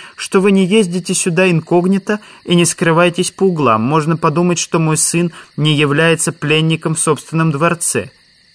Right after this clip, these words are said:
Я не знаю, в кого намерен стрелять ваш Черноморский флот,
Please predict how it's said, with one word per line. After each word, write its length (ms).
Я 120
не 140
знаю, 380
в 80
кого 260
намерен 380
стрелять 500
ваш 240
Черноморский 680
флот, 440